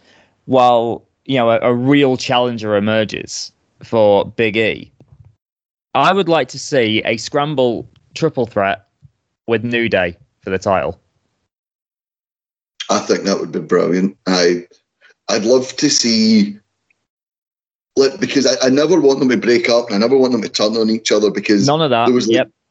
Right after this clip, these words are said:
Speaker 2: there, there was, like, the tweet where it was like, "You've got to be more serious," or, "You've got to drop the nudity," or, "You've got to turn heel," and all that. And it's like, no, he did it his own way. But I'd love to see a,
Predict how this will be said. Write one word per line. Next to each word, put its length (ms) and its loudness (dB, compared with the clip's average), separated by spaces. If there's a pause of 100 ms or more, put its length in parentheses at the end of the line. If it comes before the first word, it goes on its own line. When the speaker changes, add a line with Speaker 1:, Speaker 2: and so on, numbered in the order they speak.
(140)
Speaker 2:
there, 340 -2
there 100 2
was, 120 2
like, 180 2
the 100 0
tweet 400 -2
where 100 4
it 80 0
was 140 0
like, 240 0 (180)
"You've 160 0
got 140 2
to 60 0
be 100 2
more 220 4
serious," 580 2
or, 100 2
"You've 160 2
got 140 2
to 60 0
drop 340 2
the 80 2
nudity," 640 4
or, 160 4 (340)
"You've 120 2
got 120 4
to 60 -4
turn 280 2
heel," 720 2
and 140 2
all 160 6
that. 260 0
And 80 -2
it's 140 -4
like, 160 2
no, 120 0
he 80 4
did 200 2
it 80 4
his 140 0
own 220 4
way. 260 2 (680)
But 180 -4
I'd 180 0
love 240 2
to 140 2
see 260 4
a, 480 0